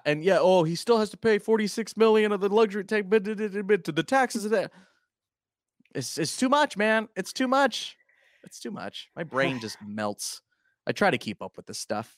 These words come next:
Speaker 1: but it's, it's confusing stuff. Like, I th-, I feel like admittedly, on purpose, it's confusing.
Speaker 2: Yeah.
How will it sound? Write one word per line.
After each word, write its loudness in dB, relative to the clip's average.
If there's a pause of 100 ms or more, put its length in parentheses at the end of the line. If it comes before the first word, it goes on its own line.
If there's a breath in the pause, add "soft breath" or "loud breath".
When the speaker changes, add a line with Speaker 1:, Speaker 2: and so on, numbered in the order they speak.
(100)
Speaker 1:
but 0
it's, -4
it's -8
confusing -2
stuff. 4
Like, 2
I 2
th-, 0
I -14
feel 4
like 0
admittedly, -4 (340 soft breath)
on 0
purpose, 0
it's -10
confusing. -6 (340)
Speaker 2:
Yeah. 4